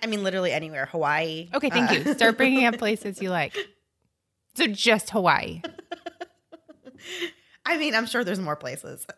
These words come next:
Speaker 1: Australia. <laughs>
Speaker 2: You wanted the superpower. You should know where you wanna go.
Speaker 1: I mean, I know where I wanna go. I guess Hawaii. <laughs>
Speaker 2: Okay. <laughs> Oh my gosh.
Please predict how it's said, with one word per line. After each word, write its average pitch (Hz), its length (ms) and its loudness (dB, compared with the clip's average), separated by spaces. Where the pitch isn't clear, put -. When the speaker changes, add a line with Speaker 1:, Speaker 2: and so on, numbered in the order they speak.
Speaker 1:
Australia. 175 680 0
<laughs> 269 380 2
Speaker 2:
You 359 260 8
wanted 330 300 6
the 254 80 4
superpower. 180 840 2
You 254 120 4
should 277 300 4
know 220 160 6
where 220 300 0
you 226 200 0
wanna 202 300 -4
go. - 340 -2
Speaker 1:
I 240 80 -4
mean, 262 100 -4
I 269 100 -4
know 196 200 0
where 165 120 4
I 151 40 2
wanna 143 220 -2
go. 139 440 -4
I - 160 -10
guess 170 220 -6
Hawaii. 156 520 -10
<laughs> 349 140 -8
Speaker 2:
Okay. - 440 -4
<laughs> 494 140 -14
Oh 302 240 0
my 165 160 -4
gosh. - 580 -10